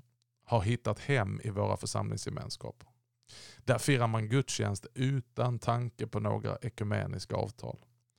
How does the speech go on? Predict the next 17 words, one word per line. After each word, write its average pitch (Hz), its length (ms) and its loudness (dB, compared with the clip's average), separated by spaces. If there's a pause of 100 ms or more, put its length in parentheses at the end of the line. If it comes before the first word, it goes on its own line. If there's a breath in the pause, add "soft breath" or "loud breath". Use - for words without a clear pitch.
(360)
Jag - 180 -2
kallar 117 320 4
det 101 120 2
för - 360 -2
kyrkfolksekumenik. - 1800 -4 (520)
Det - 100 0
sker 117 360 2
så - 160 -2
att 107 100 -4
säga - 500 -4
underifrån. - 720 -4 (580)
Så 107 260 0
långt - 260 -4
citat - 640 -4 (680)
biskop - 380 -6
Andreas - 360 -6
Holmberg. 101 340 -6